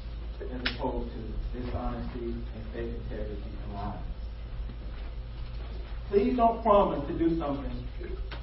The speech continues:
when you know in your heart you have no, you have no intention of doing it. Don't commit yourself to a project, a work, or a call when you know you're already over capacity.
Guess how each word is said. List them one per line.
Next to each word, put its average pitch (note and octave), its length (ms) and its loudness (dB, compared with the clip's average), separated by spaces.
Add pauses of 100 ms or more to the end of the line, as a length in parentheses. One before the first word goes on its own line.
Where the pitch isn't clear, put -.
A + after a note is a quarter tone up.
(140)
when B2+ 120 4
you D3+ 120 2
know D#3+ 240 6
in E3 100 6
your D#3+ 180 6
heart - 340 8 (500)
you C3+ 80 0
have B2+ 260 4
no, C3 240 6
you - 1040 0
have - 160 4
no B2+ 120 -2
intention - 320 -4
of - 220 0
doing - 220 0 (140)
it. - 720 -6
Don't F#3+ 240 6
commit G3+ 420 4
yourself D3+ 440 0
to D3 60 0
a C3+ 60 2 (100)
project, D#3+ 540 4 (500)
a G#2+ 60 0 (160)
work, E3+ 320 6 (320)
or B2+ 160 2
a A#2+ 80 -2
call - 520 4 (320)
when B2 140 0
you C3 140 2
know D3 180 2
you're A#2+ 120 2
already B2 400 2
over A#2+ 240 0 (120)
capacity. - 460 -4